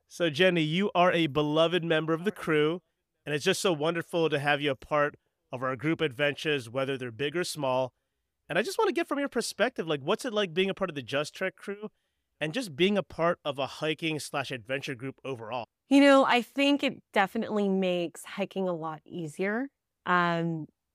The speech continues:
Speaker 2: because, again, the reason why I didn't hike before was because I, I didn't know where to go. I didn't have guidance. And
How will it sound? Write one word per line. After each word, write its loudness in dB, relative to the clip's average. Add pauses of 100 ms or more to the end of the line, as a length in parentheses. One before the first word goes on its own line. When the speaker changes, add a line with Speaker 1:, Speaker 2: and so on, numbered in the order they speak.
(340)
Speaker 2:
because, 0
again, 4
the 2
reason -2
why 2
I -2 (160)
didn't 0 (200)
hike 0
before 0
was 0
because -4
I, 0 (120)
I 2
didn't 4
know 4
where 4
to 0
go. 2
I 2
didn't 0
have -4
guidance. -8 (500)
And 2